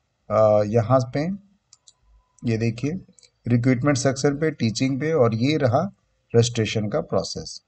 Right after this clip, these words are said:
ठीक है। तो यहाँ से जाके इसको रजिस्ट्रेशन आप कर सकते हैं, रजिस्टर कर, हो सकते हैं, ठीक।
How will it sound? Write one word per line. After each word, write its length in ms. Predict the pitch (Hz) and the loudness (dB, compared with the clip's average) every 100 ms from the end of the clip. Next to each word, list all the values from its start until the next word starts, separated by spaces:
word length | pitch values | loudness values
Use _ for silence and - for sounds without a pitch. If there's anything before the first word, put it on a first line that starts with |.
| _ | _
ठीक 180 | 127 123 | -8 -4
है। 120 | 208 | -4
तो 240 | 202 - 113 | -6 -6 -2
यहाँ 140 | 113 | 0
से 140 | 120 | -2
जाके 300 | 113 104 101 | 0 0 0
इसको 260 | 123 - 165 | -6 -4 -2
रजिस्ट्रेशन 760 | 131 101 - - 101 - 120 | -2 -2 -4 -8 -12 -6 -4
आप 220 | 117 101 - | -4 -6 -6
कर 120 | 82 | -10
सकते 380 | - - _ 131 | -10 -14 _ -8
हैं, 60 | 139 | -2
रजिस्टर 360 | 117 - 120 | -2 -2 -6
कर, 120 | 120 | -4
हो 200 | 104 107 | -6 -6
सकते 380 | 98 90 - - | -6 -10 -12 -14
हैं, 180 | 78 80 _ _ - | -14 -16 _ _ 0
ठीक। 180 | 190 | 0